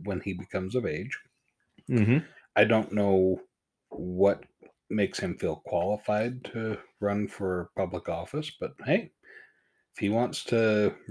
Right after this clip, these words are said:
Speaker 1: run because he killed a bunch of white people, <laughs> then
Speaker 2: Well, and your,
Speaker 1: okay.
Speaker 2: your take on that could be one way or the other, but, I mean, I look at what we just had in Georgia with Herschel Walker.
Speaker 1: Yeah.
Speaker 2: A guy that could barely talk, for God's sakes.
Speaker 1: True.
Speaker 2: I mean, to put,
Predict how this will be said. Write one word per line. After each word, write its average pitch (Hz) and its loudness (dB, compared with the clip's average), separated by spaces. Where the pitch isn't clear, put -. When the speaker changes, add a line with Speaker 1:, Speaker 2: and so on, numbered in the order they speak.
Speaker 1:
run 110 -4
because - -2
he 98 -2
killed 104 0
a 98 0
bunch 101 -4
of 80 -8
white 85 -4
people, 160 -2
<laughs> - -14
then 123 2
Speaker 2:
Well, 113 12
and 107 10
your, 131 12
Speaker 1:
okay. - 2
Speaker 2:
your 120 8
take 107 8
on 98 4
that 98 4
could 98 -4
be 92 4
one 101 4
way 95 4
or 92 4
the 90 2
other, 120 8
but, 98 4
I 92 2
mean, 95 -4
I 95 0
look 104 0
at 101 0
what 101 0
we 98 0
just 98 -2
had 92 0
in 85 -4
Georgia 104 2
with 95 -2
Herschel 107 0
Walker. 127 0
Speaker 1:
Yeah. 73 -14
Speaker 2:
A 120 -2
guy 120 4
that 123 0
could 107 -8
barely 117 6
talk, - 0
for 101 -8
God's 82 -6
sakes. 69 -10
Speaker 1:
True. - -10
Speaker 2:
I 120 -4
mean, 110 0
to 104 2
put, 135 4